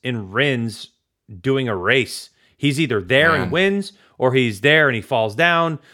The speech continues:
Speaker 1: or he falls off the back or something. I still have more confidence in, in Joan Mir.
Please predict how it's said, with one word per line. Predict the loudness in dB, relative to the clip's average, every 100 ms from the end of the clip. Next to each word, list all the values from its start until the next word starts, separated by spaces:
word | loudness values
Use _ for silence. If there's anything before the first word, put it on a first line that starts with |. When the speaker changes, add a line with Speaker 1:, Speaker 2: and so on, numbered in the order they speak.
| _
Speaker 1:
or | -2 2 4 2
he | 0 -2 -2
falls | 0 2 2
off | 0 0
the |
back | 0 0 0
or | -6
something. | -8 -6 -4
I | -4
still | -2 0
have | 2 0
more | -2 -2
confidence | -2 -2 -4 -8 -8
in, | -10
in | -8 -8
Joan | -6 -4 -4
Mir. | -4 -2 -2